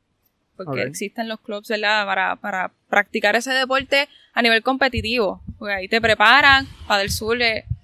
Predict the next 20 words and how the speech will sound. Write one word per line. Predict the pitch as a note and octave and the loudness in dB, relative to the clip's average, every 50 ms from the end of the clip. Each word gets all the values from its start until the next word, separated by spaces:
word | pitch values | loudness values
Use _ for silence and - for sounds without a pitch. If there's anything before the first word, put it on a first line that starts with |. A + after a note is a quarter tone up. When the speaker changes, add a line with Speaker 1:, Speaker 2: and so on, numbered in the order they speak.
| - - - _ _ _ _ | -16 -20 -20 _ _ _ _
Speaker 1:
o | |
sea, | - - G3+ F#3+ F#3 G#3+ G#3 | -4 0 2 2 2 2 0
es | G3+ | -2
una | G#3 A3+ A3 A3 | -2 -4 -4 -6
escuela, | G#3+ - - A3 A3 A#3 C4 C4 A#3+ A#3 A#3 B3 B3 - - - - - - - - _ - - | -6 -4 -2 2 4 4 6 6 6 6 4 2 0 -6 -18 -20 -20 -20 -20 -20 -20 _ -6 -4
eh, | G3+ G3 G3 F#3+ G3 | -2 -2 -2 -2 -4
de | G3 G3+ | -4 0
paddle, | G3+ G3+ G3+ G#3+ A3+ A3+ G#3 - | 2 4 4 4 2 0 -2 -4
no | A#3+ A#3 A3+ | -4 -4 -2
so-, | - A#3+ B3 F#3+ | -2 -2 -2 -2
no | A#3 B3 | -2 -4
so-, | - C4 C4 A#3 | -2 0 0 0
no | - B3 C4 | 0 0 0
tan | B3+ D4 D4+ | 0 -2 -2
solamente | C#4 D#4 D4 C#4+ C#4 C4+ C4+ B3+ C4 B3 | 0 -2 -2 -2 -2 -4 -6 -4 -2 -2
de | A3+ A3 | -2 -2
surfing, | A3 - D4 D4+ F4 - D4+ B3 | -4 -6 -8 -8 -8 -8 -10 -10
sino | - - A3 G#3 | -10 -12 -14 -14
de | G3 G3 | -16 -12
paddleboarding. | - - G3+ A3+ C4 C4+ A3+ G#3 G3+ G3 F#3+ F#3+ G3+ A3 | -8 -4 -4 -2 -2 -4 -4 -6 -6 -6 -8 -10 -12 -14